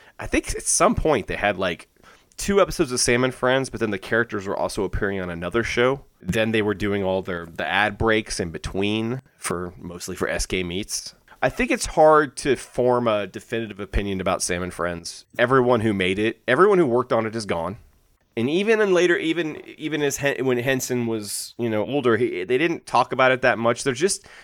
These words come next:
there's just not a record of a lot of it. It was, it was a couple of college kids doing it by the seat of their pants. The elements that I was able to pick out of these episodes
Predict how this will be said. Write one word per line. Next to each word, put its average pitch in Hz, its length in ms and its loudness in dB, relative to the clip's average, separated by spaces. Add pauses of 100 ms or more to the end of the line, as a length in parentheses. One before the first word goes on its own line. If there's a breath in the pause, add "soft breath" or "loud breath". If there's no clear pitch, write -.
(100)
there's 165 260 4
just - 220 -6
not 170 240 2
a 151 60 2
record 110 500 -2
of 76 80 -10
a 82 60 -8
lot 58 220 -4
of 50 80 -14
it. 50 120 -14 (240)
It - 80 -4
was, 104 280 -2
it 107 100 -10
was 101 120 -10
a 101 60 -10
couple 180 340 0
of 143 100 0
college 113 440 0
kids 90 260 -6
doing 101 240 -4
it 101 120 -4
by 95 140 -4
the 90 60 -6
seat 123 300 -6
of 107 60 -10
their 107 160 -2
pants. - 520 -4 (180 soft breath)
The - 180 -10
elements 185 480 4
that 135 100 -2
I 120 40 4
was 117 140 0
able 123 200 2
to 107 80 -4
pick - 260 -6
out 113 220 2
of 104 80 -4
these 92 180 -8
episodes 87 720 -10